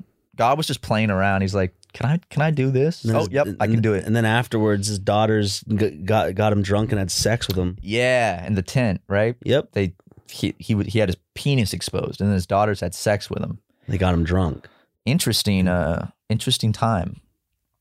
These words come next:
Speaker 1: That, that Bible, it was, you know,
Speaker 2: All I'm
Speaker 1: different
Speaker 2: saying,
Speaker 1: times.
Speaker 2: Adam Eve created offspring, and then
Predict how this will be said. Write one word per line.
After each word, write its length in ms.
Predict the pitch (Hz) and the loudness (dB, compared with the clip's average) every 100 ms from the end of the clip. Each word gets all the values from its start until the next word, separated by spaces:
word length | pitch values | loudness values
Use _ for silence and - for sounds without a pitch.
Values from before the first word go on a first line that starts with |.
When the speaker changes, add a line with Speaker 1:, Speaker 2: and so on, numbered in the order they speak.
| - | -8
Speaker 1:
That, 200 | - 85 _ | -4 -4 _
that 140 | 92 85 | -6 0
Bible, 400 | 82 82 80 - - | 0 0 -2 -6 -4
it 80 | 90 | -4
was, 240 | 80 - _ _ - | -4 -6 _ _ -8
you 120 | - | -4
know, 160 | 80 - - _ _ _ _ _ - 127 | -4 -4 -12 _ _ _ _ _ -8 -2
Speaker 2:
All 140 | - | 0
I'm 120 | - 151 | 2 0
Speaker 1:
different 20 | - 139 | 0 0
Speaker 2:
saying, 140 | 131 127 | 2 2
Speaker 1:
times. 380 | 196 139 87 - | 2 2 -2 -2
Speaker 2:
Adam 320 | 120 151 165 | 0 2 2
Eve 400 | 143 131 135 147 _ _ - - _ _ _ - 92 - - - _ - | 2 2 0 -6 _ _ -20 -20 _ _ _ -12 -10 -10 -16 -20 _ -8
created 320 | - 104 135 | -2 0 2
offspring, 880 | 131 123 - - 107 104 101 101 110 - _ _ _ _ _ _ _ _ _ - | 2 0 -2 -2 0 2 2 0 -2 -6 _ _ _ _ _ _ _ _ _ -4
and 340 | 87 82 85 | -2 -2 -4
then 720 | 82 98 101 101 101 110 123 | 0 2 2 2 2 0 -2